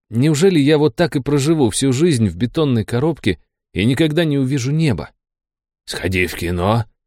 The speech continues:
«Это не то». «Да знаю, что не то, но там наверху, может, и неба-то больше нет, которое голубое и с белыми облаками, как в фильмах».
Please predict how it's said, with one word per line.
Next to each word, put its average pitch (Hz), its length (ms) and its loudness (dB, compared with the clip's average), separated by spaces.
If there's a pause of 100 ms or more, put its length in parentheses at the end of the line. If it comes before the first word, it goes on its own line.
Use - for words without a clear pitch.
(380)
«Это 180 200 0
не 160 120 4
то». 127 320 2 (460)
«Да 87 140 0
знаю, 127 380 2
что 120 180 2
не 127 140 4
то, 113 220 2
но 113 140 2
там 135 260 2
наверху, 110 560 2 (280)
может, 101 280 -2
и 131 60 4
неба-то 175 400 2
больше 156 340 0
нет, 147 280 -2 (280)
которое 147 380 4
голубое 151 640 4 (140)
и 92 100 -4
с 101 80 -2
белыми 135 380 4
облаками, 135 500 2
как 117 220 0
в - 20 -14
фильмах». 117 400 0